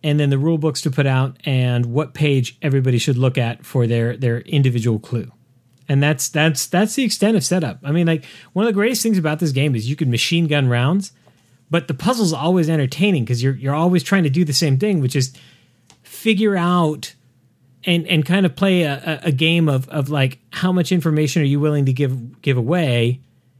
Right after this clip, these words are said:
while still trying to get as much information as possible from everybody else, but you can't ever lie. It's, it's really, it's a neat kind of, like, um, it's a, it's like a game of chicken, you know, like, you, you never wanna give away too much, but you have to give away something because otherwise you're not gonna get anything in return.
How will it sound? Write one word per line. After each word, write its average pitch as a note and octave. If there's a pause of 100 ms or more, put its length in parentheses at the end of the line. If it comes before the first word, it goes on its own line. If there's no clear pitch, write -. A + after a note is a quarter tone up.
(280)
while C#3
still E3+
trying E3+
to D3
get D3+
as C3+
much D3
information C#3
as B2+
possible C#3+
from C3
everybody B2
else, C#3
but -
you C3
can't F3
ever C#3
lie. B2+
It's, C3+
it's D#3
really, G3
it's C3+
a D3+
neat F#3+
kind F#3+
of, E3
like, C#3+
um, A#2 (560)
it's -
a, D3+ (160)
it's G#3
like A3
a G#3
game G3
of C#3
chicken, A2
you A2+
know, D3+
like, D3+
you, D3+
you D3+
never G#3+
wanna A3
give F#3+
away E3+
too D#3+
much, G#3
but D#3
you D3+
have F#3+
to -
give G#3
away F3+
something F#3
because C3+
otherwise D#3+
you're D#3+
not C#3
gonna C3+
get C3
anything A#2+
in G#2
return. -